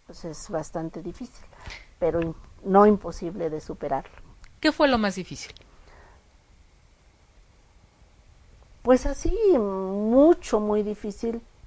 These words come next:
Speaker 1: Quizá fue después de que me hicieron la, el implante, que me dio una infección en la misma parte que se me puso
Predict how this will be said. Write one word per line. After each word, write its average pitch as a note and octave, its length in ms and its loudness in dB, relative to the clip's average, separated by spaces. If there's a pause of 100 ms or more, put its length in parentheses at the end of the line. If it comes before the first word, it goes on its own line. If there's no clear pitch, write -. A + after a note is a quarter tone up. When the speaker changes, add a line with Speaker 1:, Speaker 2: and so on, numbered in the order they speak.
(140)
Speaker 1:
Quizá D#4 280 0
fue B3 340 4
después G#3 460 -2
de A3 120 0
que G3+ 140 -4
me F3 140 -2
hicieron G3 440 -2
la, D#3+ 500 -2 (1120)
el G3+ 160 -2
implante, A3 600 2 (840)
que G3+ 140 -2
me F#3+ 180 -2
dio F#3+ 140 0
una F#3+ 120 0
infección G3+ 460 -4 (720)
en G3 220 -2
la F#3 120 -4
misma G3+ 440 -2
parte G#3 440 -4
que E3 260 -6
se F#3 140 -12
me F3 140 -6
puso F3+ 460 -10